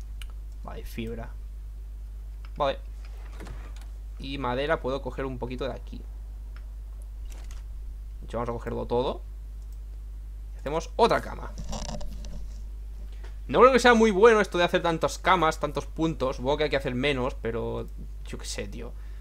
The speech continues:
No he jugado nunca y quiero ir seguro. ¿Qué queréis que os diga? ¿Qué queréis que os diga? No, vamos a dejar. Ay, no, esto aquí no. Aquí no.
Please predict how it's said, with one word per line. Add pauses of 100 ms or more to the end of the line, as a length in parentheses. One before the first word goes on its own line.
(140)
No
he
jugado
nunca
y
quiero
ir
seguro.
¿Qué
queréis
que
os
diga? (1040)
¿Qué
queréis
que
os
diga? (100)
No,
vamos
a
dejar.
Ay,
no,
esto
aquí
no. (440)
Aquí
no.